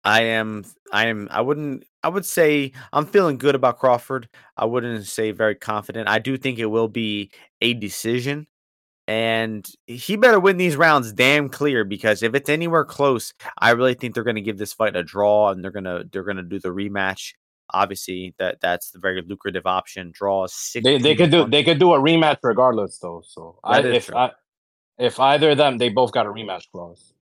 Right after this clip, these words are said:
Speaker 1: Yeah.
Speaker 2: That's
Speaker 1: Uh,
Speaker 2: right.
Speaker 1: so yeah, I will go with, uh, with Terrence Crawford to get it done there. Decision, eight rounds to four. Any, any, uh, Bellator things that stand out that you wanna mention?
Speaker 2: Obviously, we, we both got Sleepy Tello, Danny Sleepy Tello.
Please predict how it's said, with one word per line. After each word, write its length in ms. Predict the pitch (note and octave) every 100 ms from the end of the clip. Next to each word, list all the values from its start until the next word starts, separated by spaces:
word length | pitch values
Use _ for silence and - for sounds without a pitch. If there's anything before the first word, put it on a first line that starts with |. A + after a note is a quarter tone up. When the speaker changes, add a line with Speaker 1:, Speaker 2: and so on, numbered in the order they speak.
| -
Speaker 1:
Yeah. 340 | G2+ G#2 F2 F2 _ _ _
Speaker 2:
That's 120 | - G#2
Speaker 1:
Uh, 200 | G#2 -
Speaker 2:
right. 60 | - _ _ _ _ _ _
Speaker 1:
so 160 | - C#3
yeah, 280 | C#3+ D3+ F#2+
I 180 | G2+ A#2+
will 140 | B2+
go 280 | B2 B2 B2+
with, 280 | A#2 A#2 -
uh, 320 | A2+ G#2 G#2 G#2+
with 280 | A2 -
Terrence 300 | - A#2 G#2+
Crawford 380 | - A#2 A2 A#2
to 40 | G2+
get 140 | G2+
it 100 | G2+
done 180 | A2 G#2+
there. 160 | G#2+
Decision, 840 | G2+ F#2+ - A#2+ A#2 A2 A#2 A2+ - _
eight 200 | A#2+ A#2+
rounds 420 | G#2+ A2 A2 G#2+ -
to 100 | F#2
four. 580 | - B2 B2 B2 A#2+ A#2+ - - -
Any, 420 | C3+ C#3+ C#3 -
any, 320 | C3+ C#3+ C#3
uh, 160 | B2+ A#2
Bellator 800 | G#2 C3 D3 C3+ - A2+ G#2 -
things 300 | G2 F#2 F#2
that 140 | F2+
stand 300 | - F#2+ F#2
out 180 | E2 -
that 80 | F2+
you 100 | F2
wanna 160 | E2
mention? 380 | D#2 D#2+ - -
Speaker 2:
Obviously, 340 | - A#2+ - C3
we, 180 | B2+
we 180 | C3+ B2+
both 260 | A2 B2+ A#2+
got 160 | B2
Sleepy 380 | A2 - A#2 A#2+
Tello, 420 | - C3 B2 A#2+
Danny 400 | A2+ A#2 A#2 A#2
Sleepy 360 | A2 - G#2+ A2
Tello. 560 | - B2 A#2 A2+ A2+